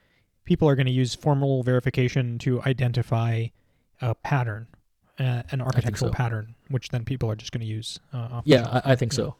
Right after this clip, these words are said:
Speaker 2: Yeah, and so by, <laughs> like I said before, like, none of us are doing that right now. We're just taking stabs in the dark. So by,
Speaker 1: Yeah.
Speaker 2: by, like, our intuitive feel, I think, yeah.
Speaker 1: Yeah, interesting. Okay, that's fair enough.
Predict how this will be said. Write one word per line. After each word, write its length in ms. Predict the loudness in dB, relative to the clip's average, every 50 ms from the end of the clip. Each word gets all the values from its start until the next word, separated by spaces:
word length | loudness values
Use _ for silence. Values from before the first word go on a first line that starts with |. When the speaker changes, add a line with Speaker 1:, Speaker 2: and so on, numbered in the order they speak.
| _ _
Speaker 2:
Yeah, 220 | 6 6 6 8 8
and 120 | 6 6 8
so 120 | 8 8 8
by, 200 | 8 6 4 4 4 0 -2
<laughs> 160 | -4 -6 -4
like 400 | 0 2 2 2 4 4 6 6
I 40 | 6
said 160 | 6 4 4 2
before, 260 | 2 2 2 2 2
like, 140 | 2 0 -2
none 120 | -2 -4
of 140 | -4 -2 -2
us 160 | 0 0 2 2
are 40 |
doing 240 | 2 2 2 0 0
that 140 | 0 -2 -4
right 120 | -4 -4 -4
now. 180 | -2 -4 -4 -4
We're 60 | -6
just 140 | -6 -6 -4
taking 220 | -4 -4 -4 -6
stabs 300 | -8 -6 -6 -6 -6 -8
in 80 | -10 -10
the 60 | -8
dark. 320 | -8 -6 -6 -6 -8 -10 -10
So 260 | -10 -8 -8 -8 -8 -10 -12 -14 -16 -14 -8 -4
by, 240 | -2 0 0 2 0
Speaker 1:
Yeah. 80 | 0 0
Speaker 2:
by, 100 | 0 0
like, 200 | -2 -2 -4 -4
our 160 | -4 -6 -6 -6
intuitive 480 | -6 -6 -2 0 0 2 2 2 0 -2
feel, 380 | -4 -6 -4 -4 -4 -6 -8 -10
I 20 |
think, 360 | -10 -10 -12 -14 -16 -18 _ -14
yeah. 160 | -12 -12 -12 -12 _ _ _ -20 -20 -20 -20 -20 -20 _ _ _ _ -20 -20 -20 _ _ _ _ -8 -2 0
Speaker 1:
Yeah, 120 | 0 0 0 -4 -8 -8 -6
interesting. 360 | -6 -6 -6 -6 -6 -8 -4 0 2
Okay, 240 | 2 2 2 0 -4 _ _ _
that's 140 | -6 -6 -4
fair 140 | -2 -2 -2
enough. 180 | -2 -4 -4